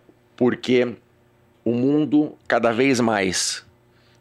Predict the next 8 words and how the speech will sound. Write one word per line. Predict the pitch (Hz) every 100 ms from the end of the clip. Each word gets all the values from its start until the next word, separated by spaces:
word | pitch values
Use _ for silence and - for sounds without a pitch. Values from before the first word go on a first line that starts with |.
| -
dinâmico, | 107 120 120 147 156 135 127 139 - -
transformador, | 117 - 107 107 101 98 131
disruptivo. | 113 110 110 - - 131 135 147 143 _ _ _ _ _ - _ - _ _ -
O | 131
que | 151
eu | 143
sei | - 139
hoje, | 131 127 110 104 98